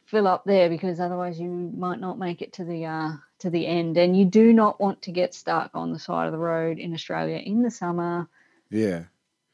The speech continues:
Speaker 1: So
Speaker 2: Um,
Speaker 1: always make sure you've got at least twenty liters of water with you and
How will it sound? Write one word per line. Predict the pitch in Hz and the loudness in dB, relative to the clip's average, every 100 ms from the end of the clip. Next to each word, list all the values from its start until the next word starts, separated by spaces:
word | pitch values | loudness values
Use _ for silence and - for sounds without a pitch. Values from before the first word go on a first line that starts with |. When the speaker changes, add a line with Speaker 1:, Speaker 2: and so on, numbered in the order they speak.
| _ _ _ _ _ _ | _ _ _ _ _ _
Speaker 1:
So | 131 | 4
Speaker 2:
Um, | 135 143 | 6 8
Speaker 1:
always | 285 294 269 | 8 8 6
make | 240 254 233 | 2 0 2
sure | 247 | 2
you've | 233 214 | 2 0
got | 226 208 | 0 0
at | 180 | 0
least | 214 214 202 | -2 -2 -6
twenty | - 196 190 185 | -10 -10 -8 -6
liters | 180 180 180 | -6 -6 -8
of | 165 | -8
water | 170 180 | -6 -6
with | 175 170 | -6 -8
you | 185 | -10
and | 175 180 185 196 | -8 -8 -8 -10